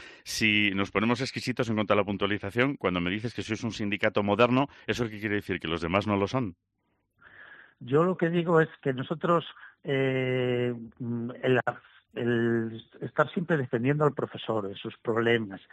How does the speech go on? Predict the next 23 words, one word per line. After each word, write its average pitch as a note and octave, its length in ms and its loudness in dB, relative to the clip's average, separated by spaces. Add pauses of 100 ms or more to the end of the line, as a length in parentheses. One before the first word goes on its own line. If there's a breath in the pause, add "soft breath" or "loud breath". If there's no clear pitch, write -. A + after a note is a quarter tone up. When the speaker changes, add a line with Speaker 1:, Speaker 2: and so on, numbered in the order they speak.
(200 loud breath)
Speaker 2:
acompañarlo, A#2 880 2
visitando C3 500 0
centros, C#3+ 400 -4
eso C#3+ 140 -12
lo C3 60 2
hacemos C#3 340 -6
todos. A#2 340 -2 (400 loud breath)
Pero B2 160 0
yo D3+ 140 2
creo E3 280 0
que, B2 340 2 (540 loud breath)
que B2 140 -2
un D#3 160 -2
sindicato D3 360 0
moderno C#3 380 2
tiene D3 180 -2
que C#3 80 -2
hacer D3 280 -2
algo C3 260 2
más, A2 260 -10
tiene C3 180 -10
que C3+ 120 -8
ser C#3+ 220 -2